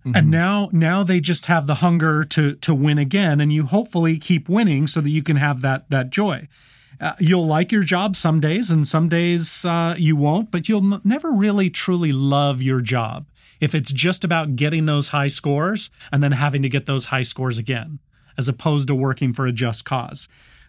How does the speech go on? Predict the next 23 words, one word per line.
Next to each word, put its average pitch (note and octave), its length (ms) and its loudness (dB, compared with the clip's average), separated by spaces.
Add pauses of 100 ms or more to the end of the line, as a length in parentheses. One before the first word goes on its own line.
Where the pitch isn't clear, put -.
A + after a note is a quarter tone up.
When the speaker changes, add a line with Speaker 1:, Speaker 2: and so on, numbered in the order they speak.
Speaker 2:
But, F#3+ 160 0
but G3 240 2
think C#4 220 0
about C4 220 -2
how G3+ 100 2
this F#3+ 220 0
is D#3 80 0
different D#3+ 320 2
if D3 100 -2
you're D3+ 80 2
fighting D#3 480 0
for C#3+ 140 -2
a C3+ 40 0
just B2+ 300 -4
cause, B2+ 400 -6 (400)
a E3 80 4
world F3 540 2
that F#3+ 120 0
you E3+ 160 2
hope F3 320 -2
to D#3+ 120 -2
live D3+ 260 0
in B2 320 -2